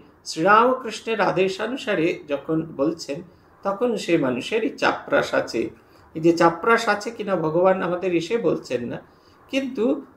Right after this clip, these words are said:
যার প্রতি এই সংঘ বলছে, "তুমি এই কাজটি করো",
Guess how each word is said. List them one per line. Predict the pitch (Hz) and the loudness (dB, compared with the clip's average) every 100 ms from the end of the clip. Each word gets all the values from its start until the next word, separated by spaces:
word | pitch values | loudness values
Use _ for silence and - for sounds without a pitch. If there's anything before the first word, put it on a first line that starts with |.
| _ 156 | _ 4
যার | 165 190 233 - | 8 8 8 2
প্রতি | - - 220 262 - | -8 -10 -10 -10 -10
এই | 156 | -10
সংঘ | - 165 220 202 | -4 -2 -2 -6
বলছে, | 202 196 190 190 | -4 -4 -4 -6
"তুমি | 180 165 170 | -4 -2 -2
এই | 170 - | -4 -6
কাজটি | - - 180 - 170 | -4 -2 -2 -2 -8
করো", | - 220 160 165 | 0 2 2 -2